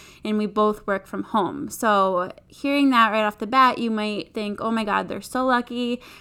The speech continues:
They both get to stay home with Kai and their baby, and, you know, Josh doesn't have to go back to work. Alessandra doesn't have to eventually go back to work." That's awesome, and I totally agree with you,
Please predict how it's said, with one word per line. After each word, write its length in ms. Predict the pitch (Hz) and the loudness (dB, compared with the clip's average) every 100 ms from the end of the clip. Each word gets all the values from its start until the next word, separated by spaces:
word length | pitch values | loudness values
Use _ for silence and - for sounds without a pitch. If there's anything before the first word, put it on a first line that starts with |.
| - | -8
They 100 | 214 | -6
both 240 | 202 220 220 | -2 -2 -4
get 140 | 226 | -10
to 40 | |
stay 220 | - 208 214 | -10 -8 -4
home 220 | 214 208 | -2 -2
with 180 | 196 - | -4 0
Kai 400 | 294 269 254 254 | 4 6 6 4
and 180 | 233 | 2
their 120 | 208 196 | 0 0
baby, 480 | 247 240 240 233 | 2 2 2 2
and, 360 | 220 190 190 185 | 0 -2 -6 -6
you 100 | 214 | -4
know, 360 | 190 185 180 214 - - | -2 -4 -6 -10 -18 -12
Josh 300 | 208 240 233 | 0 0 2
doesn't 220 | 240 208 214 | -2 -4 -6
have 140 | 220 | -6
to 80 | 214 | -4
go 100 | 214 | -4
back 180 | 202 208 | -4 -6
to 100 | 220 | -4
work. 240 | 208 208 | -2 -4
Alessandra 460 | 190 202 - 233 233 | -6 -6 0 2 2
doesn't 200 | 214 226 | 0 -2
have 140 | 208 | -6
to 120 | - | -8
eventually 360 | 202 196 202 202 | -6 -6 -6 -6
go 80 | 196 | -6
back 180 | 190 196 | -8 -8
to 100 | 208 | -4
work." 360 | 202 196 196 - - - | -2 -4 -6 -20 -16 -4
That's 220 | 233 220 | -4 0
awesome, 460 | - 202 - 76 - | 2 2 0 -6 -6
and 200 | - 196 | -6 -6
I 100 | - | -6
totally 480 | 202 - 226 233 240 | -8 -2 0 2 0
agree 300 | 214 196 185 | -2 -6 -6
with 140 | 208 269 | -6 -4
you, 260 | 285 339 | -2 -2